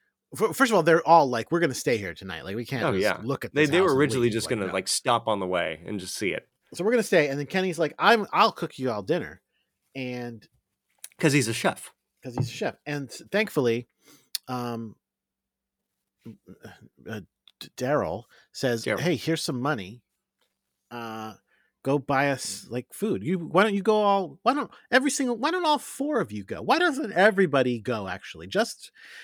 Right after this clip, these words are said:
Speaker 1: it'll go
Speaker 2: Ju-, ju-,
Speaker 1: faster."
Speaker 2: I'll take this giant ring of keys,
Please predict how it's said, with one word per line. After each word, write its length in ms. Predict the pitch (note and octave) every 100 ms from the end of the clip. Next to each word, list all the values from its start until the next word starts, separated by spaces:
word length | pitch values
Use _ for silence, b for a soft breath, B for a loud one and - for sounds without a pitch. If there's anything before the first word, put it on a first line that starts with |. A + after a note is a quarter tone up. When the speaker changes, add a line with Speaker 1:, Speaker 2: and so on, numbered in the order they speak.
| B -
Speaker 1:
it'll 260 | - G3 G3
go 200 | B3+ B3+
Speaker 2:
Ju-, 60 |
ju-, 60 | -
Speaker 1:
faster." 640 | D#3+ F#3 C3 - F#2+ A2 _
Speaker 2:
I'll 200 | C3 F3
take 240 | - F3+
this 180 | - C3+
giant 460 | A#2+ B2 B2 D3+ -
ring 240 | C#3 C3+
of 140 | D3 -
keys, 560 | - G2+ F#2 A#2 -